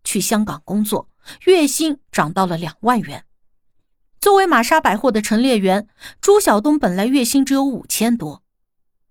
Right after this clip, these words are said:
九月四日的那天，之前一直不愿意洗纹身的朱晓东和杨丽萍一起来到了大辉刺青工作室。根据纹身师 Jack 的回忆，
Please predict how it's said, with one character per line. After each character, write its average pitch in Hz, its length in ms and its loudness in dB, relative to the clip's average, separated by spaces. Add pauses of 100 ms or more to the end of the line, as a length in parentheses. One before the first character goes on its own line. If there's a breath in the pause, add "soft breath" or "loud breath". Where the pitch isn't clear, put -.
(160)
九 233 180 4
月 247 140 4
四 240 180 0
日 208 140 0
的 160 100 -4
那 190 160 -4
天， 190 320 -4 (320 loud breath)
之 415 180 4
前 320 240 0
一 359 220 -2
直 277 180 -2
不 254 220 -2
愿 277 240 2
意 233 80 2
洗 208 260 -2
纹 165 220 -4
身 233 180 0
的 233 80 0
朱 240 160 -4
晓 - 220 -8
东 208 260 -2 (280 loud breath)
和 320 180 2
杨 349 240 4
丽 359 100 0
萍 320 220 -4 (160)
一 277 160 0
起 190 220 -4
来 170 180 -4
到 196 160 2
了 160 300 -2
大 214 200 -2
辉 240 280 -2
刺 233 200 -6
青 214 300 0
工 233 160 -4
作 226 160 -2
室。 - 300 -10 (480 soft breath)
根 403 240 2
据 330 400 0
纹 233 180 2
身 320 240 0
师 311 300 -2 (100)
Jack 330 300 0
的 127 100 -10
回 120 240 -10
忆， 151 240 -14